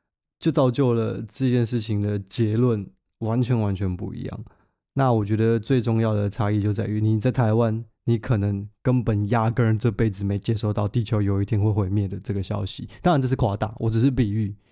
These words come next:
我只是比喻说你在台湾，你很可能会漏接收到了一个很重要的价值观和看法，或者是影响一件事情的因素，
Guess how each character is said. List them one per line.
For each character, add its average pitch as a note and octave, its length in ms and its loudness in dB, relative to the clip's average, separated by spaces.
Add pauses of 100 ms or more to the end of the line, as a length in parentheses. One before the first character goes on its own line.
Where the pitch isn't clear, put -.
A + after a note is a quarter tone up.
(220)
我 C#3 120 0
只 C#3 60 2
是 D3 100 4
比 A#2+ 140 -2
喻 B2 160 2
说 B2 180 2
你 G#2+ 80 -2
在 A#2+ 80 2
台 A2+ 140 0
湾， G#2+ 180 0
你 A2 120 2
很 A#2+ 120 0
可 A#2+ 120 0
能 G#2 100 0
会 A#2+ 100 2
漏 B2+ 280 4
接 A#2 200 0
收 A2 220 -2
到 G#2 240 -2
了 G2+ 100 -6
一 G#2 80 -6
个 A2 200 -2
很 A2 180 0
重 D3 180 0
要 D3 120 2
的 A#2+ 100 2
价 A#2+ 220 2
值 A2 100 -4
观 A#2 260 0
和 A2 140 -2
看 G#2+ 260 -2
法， - 280 -6 (280)
或 B2+ 140 0
者 G#2+ 80 0
是 B2+ 140 0
影 B2 180 2
响 G#2+ 220 0
一 - 20 0
件 A2+ 180 2
事 G#2+ 140 -8
情 G#2 140 0
的 G#2+ 100 0
因 B2+ 180 4
素， B2 300 2